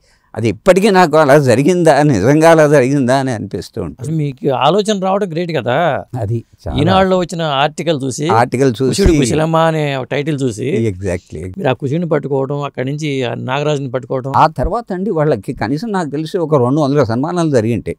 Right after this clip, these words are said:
Speaker 1: నేను చేసిన
Speaker 2: ఆ, మీ తర్వాత
Speaker 1: తర్వాత.
Speaker 2: జరిగింది, చాలా జరిగింది.
Speaker 1: చాలా కొన్ని వందల మంది చేశారు.
Speaker 2: మ్మ్.
Speaker 1: ఆ, అది really అదొక కళలా అనిపిస్తుంటుంది ఇప్పటికీ నాకు.
Speaker 2: మ్మ్.
Speaker 1: ఒక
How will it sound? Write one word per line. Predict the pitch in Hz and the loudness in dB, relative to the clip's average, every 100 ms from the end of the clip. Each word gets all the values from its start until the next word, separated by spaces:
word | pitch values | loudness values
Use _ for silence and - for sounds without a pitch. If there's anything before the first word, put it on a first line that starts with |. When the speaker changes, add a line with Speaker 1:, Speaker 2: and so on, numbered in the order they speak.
| 104 | -2
Speaker 1:
నేను | 110 95 | -2 0
చేసిన | 113 147 | -2 0
Speaker 2:
ఆ, | 170 | 0
మీ | 165 | 2
తర్వాత | 165 - | 2 2
Speaker 1:
తర్వాత. | 196 190 | 2 0
Speaker 2:
జరిగింది, | 156 165 151 | -2 -2 0
చాలా | 185 | 0
జరిగింది. | 165 131 110 | 0 0 0
Speaker 1:
చాలా | 147 226 | 0 0
కొన్ని | 156 131 107 | -2 -2 -2
వందల | 110 80 120 190 | -2 -2 0 0
మంది | 185 170 151 110 | 2 0 -2 -4
చేశారు. | 104 - 69 _ _ - | -4 -6 -12 _ _ -10
Speaker 2:
మ్మ్. | 139 143 135 120 - 98 | -6 -6 -6 -10 -12 -10
Speaker 1:
ఆ, | 95 85 | -10 -8
అది | 98 104 85 95 90 90 95 | -6 -6 -6 -8 -10 -10 -8
really | 92 101 131 107 80 | -6 -2 -2 -2 -4
అదొక | 117 - | -6 -8
కళలా | 80 95 131 175 | -8 0 4 4
అనిపిస్తుంటుంది | 165 139 107 - 127 92 110 73 | 4 2 -2 -4 -4 -4 -6 -10
ఇప్పటికీ | - 80 - | -10 -10 -10
నాకు. | - 73 | -12 -14
Speaker 2:
మ్మ్. | _ _ 143 143 139 262 151 | _ _ _ _ -20 -18 -16
Speaker 1:
ఒక | - 82 | -12 -12